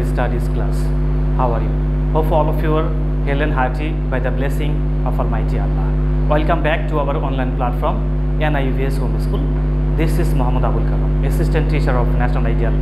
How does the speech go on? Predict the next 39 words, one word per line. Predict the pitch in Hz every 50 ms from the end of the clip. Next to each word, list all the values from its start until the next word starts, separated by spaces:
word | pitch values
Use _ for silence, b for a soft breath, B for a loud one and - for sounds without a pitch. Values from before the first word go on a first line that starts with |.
| - B B B B - 147
English | 131 131 135 131
Version | 120 113 110 104 - - - - -
School. | - - - - - - - - - - - - - - - - -
Dear | 151 160 175
learners, | - 151 139 135 - - - -
today | - 147 151 156 - 151 151
I | 147 147
am | 147 151
going | 151 151 151 151
to | 156 151
conduct | 151 147 131 127 151 156 151 - - - - - - -
an | 147 143 143
agriculture | 147 151 147 147 151 151 147 147 143 127 -
studies | - - 131 120 - 123 - -
class | 151 170 202 - - - - - - - - - - - - - -
for | - 127 120
the | 120 123 123 120 117 117 110 - - - 151
students | - - - - 127 - -
of | 127 127 - -
class | - - - -
six. | - - - - - - - - - - - - - - - - - - - - - - - - - - 151 147
Let's | 151 151 151
look | 151 151 180 185 175
at | 151 127 -
board | 139 143 147 147 -
to | - - - - - - - - - - - - - -
understand | - - - - - - 151 196 180 156 - 151
what | 143 139 135 147
will | 147 139 127 135
be | 135
our | 123 120 117 120 -
selected | - 135 131 123 - - -
topic. | - 123 - - - - - - -
It | - -
is | - - - -
chapter | 156 147 147 147 135 -
five, | - - 139 180 - - - - - - - - - - - - - - -
lesson | 135 147 - 151 151
number | 151 147 - 127